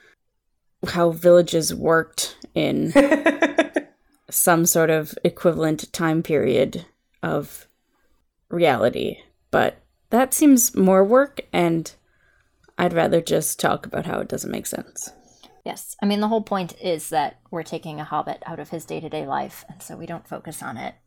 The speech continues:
Speaker 3: despite Tolkien's love of excessive detail in certain areas.
Speaker 1: Yeah. I am gonna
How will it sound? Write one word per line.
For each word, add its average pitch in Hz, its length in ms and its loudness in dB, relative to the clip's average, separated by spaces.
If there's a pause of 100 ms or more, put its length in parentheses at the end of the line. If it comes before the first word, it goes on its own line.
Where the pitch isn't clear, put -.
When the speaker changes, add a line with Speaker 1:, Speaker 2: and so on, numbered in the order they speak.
(400)
Speaker 3:
despite - 480 -14
Tolkien's 160 400 -14
love 131 180 -12
of 135 220 -14 (120)
excessive - 460 -14
detail 123 400 -10
in 156 100 -10
certain - 300 -14
areas. 135 500 -10 (380)
Speaker 1:
Yeah. - 160 -8 (580)
I 196 80 4
am 226 160 6
gonna 196 440 2